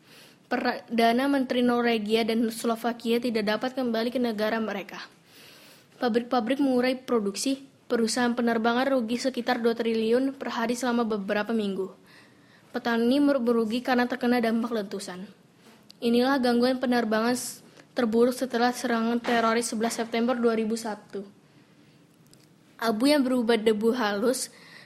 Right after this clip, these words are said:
ternyata mampu mengalahkan pesawat canggih. Letusan Gunung Kelut di Jawa Timur pada dua ribu empat belas lalu juga membuat pemerintah terpaksa menutup semua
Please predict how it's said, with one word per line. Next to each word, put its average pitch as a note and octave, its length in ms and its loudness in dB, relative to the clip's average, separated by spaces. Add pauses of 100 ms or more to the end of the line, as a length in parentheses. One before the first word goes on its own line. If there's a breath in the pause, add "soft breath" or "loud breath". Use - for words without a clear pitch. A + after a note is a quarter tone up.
ternyata C4 400 2
mampu C#4 240 2
mengalahkan C4+ 560 2
pesawat B3+ 480 0 (240)
canggih. G#3 400 -2 (560 loud breath)
Letusan B3+ 400 0
Gunung B3+ 320 0
Kelut B3+ 240 -4
di A3 160 -2
Jawa A3 240 2
Timur A#3 400 0
pada B3 220 0
dua G#3+ 180 2
ribu A3 160 -2
empat G#3+ 240 -2
belas G#3 400 -2 (320 loud breath)
lalu C4 160 4
juga B3 240 2
membuat A#3+ 320 2
pemerintah A#3+ 480 0
terpaksa B3+ 480 -4
menutup B3 400 -2
semua A#3 320 -4